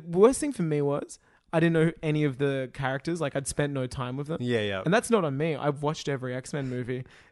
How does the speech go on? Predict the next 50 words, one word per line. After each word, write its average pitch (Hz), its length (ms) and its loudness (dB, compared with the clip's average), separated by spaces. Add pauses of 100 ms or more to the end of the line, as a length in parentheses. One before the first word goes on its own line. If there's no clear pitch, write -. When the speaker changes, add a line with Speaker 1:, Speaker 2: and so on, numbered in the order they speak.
Speaker 1:
It's - 160 -4
just, 170 240 -2 (160)
why 143 260 0
would 165 140 2
I 165 80 -2
care 135 280 -2
about 131 300 -4
this 131 240 -8
Eu-, 131 200 -6 (200)
Jean 135 260 -4
Grey 123 280 -4
who 131 240 -4 (880)
is 139 120 -2
in 139 140 -2
two 160 220 -2
scenes 143 340 -2
in 135 80 -4
the 131 60 -6
last 135 280 -6
movie? 127 140 -4
She 127 140 -8
goes 131 160 -2
shopping 147 400 -2
in 131 100 -6
one 123 160 -8
scene 127 320 -8
with 127 140 -8
them. 131 120 -4
Remember 160 160 2
they 165 40 4
go 156 100 6
to 147 80 4
a 135 60 0
Speaker 2:
Yeah, 123 300 6
Speaker 1:
mall? 117 100 2
Speaker 2:
totally, 104 500 0
yeah. 101 100 -2
Speaker 1:
And 151 80 2
then 151 120 2
they 151 120 0
rescue 147 400 -2
Wolverine 143 460 -2
<laughs> 156 100 0
for - 60 -4
some - 240 4
reason 180 320 6
in 185 60 6
the 170 80 4
Speaker 2:
<laughs> - 40 0
Speaker 1:
snow? 151 440 -2